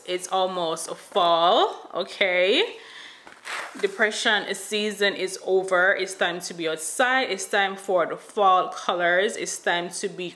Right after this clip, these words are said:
cool and warm. No more chilly winter feeling. So I was like, let me get myself a short wig because Charlotte can get so hot. Yeah, let's try something different.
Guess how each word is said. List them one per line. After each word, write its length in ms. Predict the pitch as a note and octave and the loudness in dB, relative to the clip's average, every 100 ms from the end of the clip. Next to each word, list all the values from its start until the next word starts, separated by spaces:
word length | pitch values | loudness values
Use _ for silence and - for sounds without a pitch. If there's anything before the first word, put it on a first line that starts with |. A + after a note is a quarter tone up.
| - | -14
cool 680 | - E4+ E4 D#4+ D#4+ D#4+ - | -2 0 2 0 -2 -2 0
and 360 | F#3 A3 A#3+ A3 | 0 0 -2 2
warm. 600 | F#3+ F#3 F3 F3+ A#3 C#4+ - - - - | 4 6 4 4 0 -6 -10 -16 -18 -12
No 260 | F#3 G3 G#3+ | -2 2 4
more 240 | A#3+ A#3+ | 4 4
chilly 800 | A#3+ - D#4 C4+ A#3+ A3 A3 A#3+ - - - _ _ - - - - | 4 2 4 4 4 4 2 -2 -10 -20 -20 _ _ -20 -20 -20 -12
winter 500 | F3+ G#3 A#3+ C4 B3+ | -4 -4 -2 -2 -2
feeling. 680 | B3+ A3 F#3 F3 E3+ G3 C#4+ - - - - - | -2 -4 -2 0 0 -2 -4 -8 -20 -20 -18 -4
So 160 | - | 2
I 20 | G3+ | 2
was 140 | G#3 | 2
like, 320 | F#3+ E3+ E3 - - | 2 2 0 -10 -6
let 140 | G#3+ B3 | -4 0
me 160 | C#4 | 2
get 160 | B3+ F#3+ | 2 2
myself 420 | G3 G3+ G#3+ G3 | 0 2 2 2
a 80 | E3 | 0
short 420 | - G#3 F#3 F3 | 0 2 4 2
wig 240 | E3+ E3+ F3+ - | 0 0 -2 -4
because 480 | F3+ - D#3+ - - | -4 0 -2 0 -2
Charlotte 400 | - G#3 G3+ G3 | 2 4 4 0
can 220 | G#3 F3+ | -4 -2
get 220 | E3+ - | -2 -2
so 400 | - - F#3+ E3+ | -8 -4 -2 0
hot. 520 | F3+ E3 B3 - - - - _ _ _ _ _ _ _ _ _ - | 2 2 2 -2 -10 -14 -20 _ _ _ _ _ _ _ _ _ -8
Yeah, 160 | C4 G3+ | -4 -2
let's 200 | G#3 G#3+ | -2 -4
try 380 | G#3+ G#3 G3+ G3 | 0 2 0 -2
something 460 | - A3 A3+ G#3 | -4 -4 -4 -6
different. 600 | B3 C4 F3+ D3 F#3 - | -4 -4 -4 -6 -10 -16